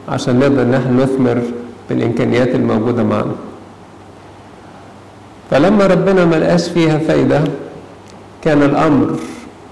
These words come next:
إن هذه الشجرة تقطع. لكن ما رحم الله أن يعطي الإنسان فرصة أخرى. ودي اللي لازم الإنسان في كل يوم وهو بيصلي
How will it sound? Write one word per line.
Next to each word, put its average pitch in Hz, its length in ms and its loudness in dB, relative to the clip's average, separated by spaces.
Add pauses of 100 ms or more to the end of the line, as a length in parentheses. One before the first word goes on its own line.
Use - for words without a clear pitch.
إن 131 160 2
هذه 135 280 2
الشجرة 127 400 2
تقطع. - 560 -2 (960)
لكن 131 300 2
ما 127 160 4
رحم 139 400 2
الله 127 460 2 (140)
أن 120 160 -2
يعطي 127 360 0
الإنسان 117 560 -2 (100)
فرصة 117 400 -2
أخرى. 113 320 -4 (1160)
ودي 127 220 2
اللي 185 100 4
لازم 170 280 2
الإنسان 143 720 2 (1080)
في 135 100 0
كل 170 260 2
يوم 151 300 4
وهو 135 240 2
بيصلي 123 540 0